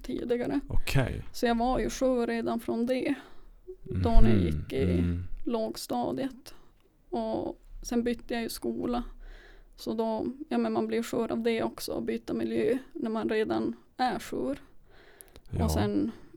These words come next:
Speaker 2: Mm.
Speaker 1: får man ta emot såna kommentarer. Och
Speaker 2: Fan vad tråkigt att höra, det, det visste jag inte.
Speaker 1: Nej.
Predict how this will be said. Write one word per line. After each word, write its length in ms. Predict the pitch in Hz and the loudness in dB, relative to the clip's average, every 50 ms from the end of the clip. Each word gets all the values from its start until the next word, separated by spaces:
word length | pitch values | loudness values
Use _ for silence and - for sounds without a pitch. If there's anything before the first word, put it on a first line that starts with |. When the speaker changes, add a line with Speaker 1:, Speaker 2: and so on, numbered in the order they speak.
| - | -4
Speaker 2:
Mm. 340 | - 87 87 85 87 92 98 104 - | -2 -2 -2 -2 -4 -6 -8 -10 -10
Speaker 1:
får 160 | - - 208 | -8 -6 -4
man 160 | 208 208 214 | -2 -2 -4
ta 100 | 208 214 | -4 -2
emot 260 | - 214 214 214 - | -4 -4 -4 -6 -6
såna 280 | - 226 220 214 - 233 | -6 -4 -4 -4 -4 -6
kommentarer. 680 | - - 247 220 - - - - - - - - - 254 | -6 -6 -6 -4 -4 -6 -6 -6 -6 -6 -6 -6 -6 -6
Och 160 | - - 247 247 240 - - - - - - - - - - - - - - - | -6 -6 -6 -8 -10 -12 -20 -20 -20 -20 -20 -20 -20 -16 -12 -10 -10 -8 -4 0
Speaker 2:
Fan 100 | - 101 | 2 4
vad 80 | 101 104 | 4 6
tråkigt 400 | - 113 107 95 - - 104 - | 6 6 6 6 6 4 4 4
att 60 | 98 | 4
höra, 320 | 90 87 85 87 92 87 85 | 4 4 4 4 4 2 2
det, 180 | 82 87 98 95 98 - - | 2 2 2 2 0 0 0
det 100 | - 104 | 0 0
visste 300 | 104 104 - - - 110 | 2 0 -2 -2 -2 -2
jag 60 | 127 | -2
inte. 260 | 120 - - 92 90 - - - - - - - - - - | -4 -6 -8 -10 -10 -10 -12 -16 -16 -18 -20 -20 -20 -12 -6
Speaker 1:
Nej. 360 | - 262 262 254 233 - - | -2 2 2 2 2 2 0